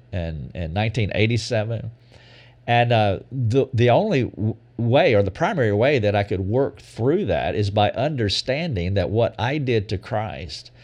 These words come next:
is far greater than what these murderers did to my, uh, first and second brother, my oldest brothers. And, and that has a way of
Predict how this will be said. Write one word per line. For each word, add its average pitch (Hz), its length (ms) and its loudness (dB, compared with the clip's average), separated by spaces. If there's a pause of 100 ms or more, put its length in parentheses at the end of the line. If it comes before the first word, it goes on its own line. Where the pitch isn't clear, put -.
(300)
is 104 180 0
far 139 280 4
greater 110 560 2
than 95 240 0
what 120 400 0
these 107 380 0
murderers 107 880 0
did 107 360 0
to 107 180 -2
my, 95 360 -2 (460)
uh, 90 260 -4
first 120 520 0
and 98 100 -2
second 101 400 -2
brother, 107 400 2
my 87 160 -4
oldest 95 400 -2
brothers. 98 600 -6 (520)
And, 120 180 0
and 127 200 2
that 180 140 2
has 175 260 0
a 123 80 2
way 143 400 4
of 95 260 0